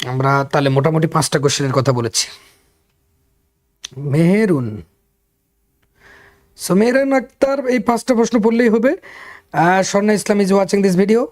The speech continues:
তো আমাদের আর মোটামুটি আর পড়ার কোনো দরকার নেই, আহ, শুধু পড়বে কর কত প্রকার ও কী কী, উদাহরণ সহ লেখো, প্রত্যক্ষ পরোক্ষ করের সুবিধা অসুবিধাগুলো লিখুন। দ্বিতীয় কোশ্চেন হচ্ছে স-, বাংলাদেশ সরকারের আয়ের উৎসগুলো লিখুন। আর তৃতীয় কোশ্চেন হচ্ছে দান কর,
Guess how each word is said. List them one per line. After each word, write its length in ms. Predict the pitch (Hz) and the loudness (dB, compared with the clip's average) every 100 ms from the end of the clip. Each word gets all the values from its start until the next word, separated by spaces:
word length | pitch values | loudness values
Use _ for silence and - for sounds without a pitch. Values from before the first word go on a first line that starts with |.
| - - - _ _ _ _ | -10 -20 -20 _ _ _ _
তো 400 | 190 196 208 208 _ _ _ _ - | 0 2 0 -2 _ _ _ _ -4
আমাদের 280 | 185 196 196 | -2 0 0
আর 100 | 190 | 2
মোটামুটি 480 | 190 202 202 175 | 0 0 -2 0
আর 100 | 202 185 | -2 0
পড়ার 240 | - 190 196 | 0 0 -2
কোনো 220 | - 220 | -2 -2
দরকার 300 | 208 190 220 | 0 -2 -2
নেই, 240 | 233 311 - - _ _ - | -2 -4 -8 -20 _ _ -6
আহ, 160 | 139 | -4
শুধু 260 | 151 - 190 | -2 0 0
পড়বে 420 | 170 196 196 320 - _ _ - | 0 0 0 -2 -4 _ _ -4
কর 200 | 180 175 | -2 0
কত 200 | 185 180 | 0 0
প্রকার 280 | 180 185 | 0 0
ও 80 | 185 | 0
কী 180 | 180 190 | 0 -4
কী, 200 | 190 320 - _ _ - | -2 -4 -4 _ _ -2
উদাহরণ 260 | 151 160 | 0 0
সহ 160 | 160 175 | 2 2
লেখো, 280 | 170 170 240 | 2 0 -2
প্রত্যক্ষ 460 | 190 - 170 - | -2 -2 -4 -6
পরোক্ষ 320 | 151 175 165 | -4 -2 0
করের 320 | 165 - 165 160 - - | -2 0 0 0 -6 -10
সুবিধা 280 | - 160 156 | -2 0 2
অসুবিধাগুলো 540 | 151 165 160 160 165 | 0 0 0 2 2
লিখুন। 360 | 160 170 247 330 | 2 0 -2 -4
দ্বিতীয় 300 | 147 139 165 | -4 -2 0
কোশ্চেন 320 | 165 165 - 165 | 0 0 0 0
হচ্ছে 300 | 160 - 156 | 0 -2 -4
স-, 100 | - - | -4 -6
বাংলাদেশ 320 | 143 165 156 | -2 0 0
সরকারের 380 | - 151 165 160 | -2 -2 0 0
আয়ের 180 | 160 165 | 2 0
উৎসগুলো 400 | 156 175 165 170 | -2 -2 0 0
লিখুন। 300 | 165 214 294 - - - - - - | 0 -2 -4 -8 -20 -20 -20 -20 -4
আর 400 | 127 139 147 143 - | 0 2 0 -2 -6
তৃতীয় 260 | - 160 175 | -4 0 0
কোশ্চেন 240 | 165 170 | 0 0
হচ্ছে 260 | 170 160 185 | 0 0 -2
দান 280 | 143 156 156 | 0 0 0
কর, 240 | 165 190 | 0 -2